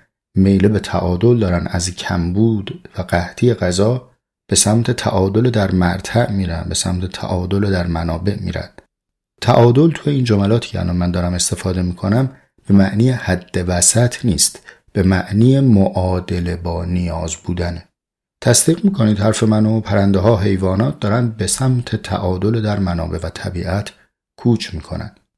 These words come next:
این قاعده در مورد انسان ها هم جاریه به نظرتون؟ ما در عصر خودمون گرچه کمتر از گذشته، اما عشایر رو داریم همچنان، کسانی که با تغییر در فصل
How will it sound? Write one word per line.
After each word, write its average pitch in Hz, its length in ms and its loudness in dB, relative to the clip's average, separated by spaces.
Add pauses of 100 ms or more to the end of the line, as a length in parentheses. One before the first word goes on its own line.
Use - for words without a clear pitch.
(300)
این 196 100 8
قاعده 147 360 6
در 151 160 6
مورد 117 400 4
انسان 98 420 2
ها 110 220 0
هم 120 200 2
جاریه 95 460 2
به 80 120 -6
نظرتون؟ 82 840 -6 (680)
ما 110 100 6
در 104 220 2
عصر 139 400 0
خودمون 113 400 2
گرچه 98 320 0
کمتر 123 360 0
از 90 160 0
گذشته، 90 460 -2
اما 110 240 2
عشایر 98 560 0
رو 120 140 2
داریم 120 420 2
همچنان، 80 640 -6
کسانی 104 400 0
که 117 260 0 (360)
با 92 440 0
تغییر 110 600 2
در 90 240 -2
فصل 123 480 -2